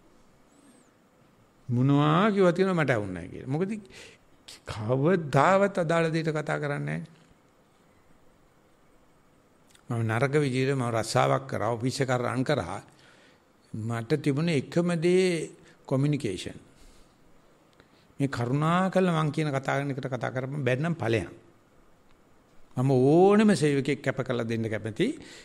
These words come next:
මේ අහන දෙයට කියපන්කෝ. මට උඹේ බයිලා ආ ඉන්න වෙලාවක් නැහැ.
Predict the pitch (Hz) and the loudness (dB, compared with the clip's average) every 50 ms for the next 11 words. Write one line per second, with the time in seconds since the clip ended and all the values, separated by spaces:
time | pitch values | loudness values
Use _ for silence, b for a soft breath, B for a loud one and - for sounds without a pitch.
0 | B B B 359 320 233 - - - - - 113 143 190 262 339 311 277 208 160 | B B B -12 -10 -10 -10 -12 -16 -10 -6 -4 -2 -2 -2 0 2 4 4 4
1 | 127 117 120 131 110 98 107 101 104 101 117 156 233 415 480 - - - - - | 4 2 0 0 -2 -2 -4 -6 -6 -4 -4 -4 -4 -4 -6 -8 -12 -20 -20 -20
2 | - - - - - - - - _ _ - _ _ _ _ b b b b b | -20 -20 -20 -20 -20 -20 -20 -20 _ _ -20 _ _ _ _ b b b b b
3 | b b 156 190 208 233 220 208 214 254 240 - 247 262 262 262 262 254 262 277 | b b -2 -2 0 0 0 2 2 0 2 2 2 4 4 4 4 2 2 2
4 | 277 277 302 294 294 294 330 320 330 330 330 339 339 302 196 95 71 - | 2 0 0 0 0 0 0 0 0 -2 -4 -4 -4 -4 -4 -4 -6 -10